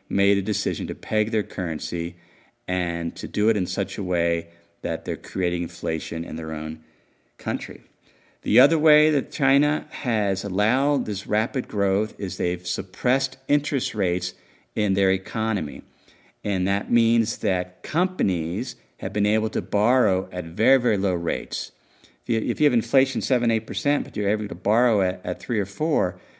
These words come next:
that's a huge advantage. And so that, that really helps businesses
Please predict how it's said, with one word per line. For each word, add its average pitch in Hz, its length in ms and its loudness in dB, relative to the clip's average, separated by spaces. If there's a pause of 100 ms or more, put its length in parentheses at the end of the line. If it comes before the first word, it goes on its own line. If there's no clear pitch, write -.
that's 185 200 0
a 127 40 -2
huge 113 300 0
advantage. 117 560 -2
And 95 80 -12
so 113 120 -4
that, - 440 -2
that 104 180 -2
really 135 380 4
helps 160 380 -2
businesses 127 640 0